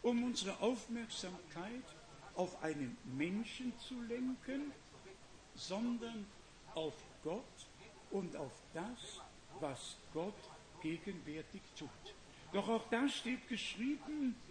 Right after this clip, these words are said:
"Wenn ihr jemand aufnehmt, den ich gesandt habe,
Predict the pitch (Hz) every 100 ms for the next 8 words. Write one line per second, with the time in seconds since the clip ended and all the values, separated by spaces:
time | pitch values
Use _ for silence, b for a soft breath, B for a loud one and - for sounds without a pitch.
0 | - - - 147 247 254 247 226 - 233
1 | 214 208 202 - 226 247 - 240 254 240
2 | 214 208 - 226 - 226 - 190 185 147
3 | 139 165 233 - 269 277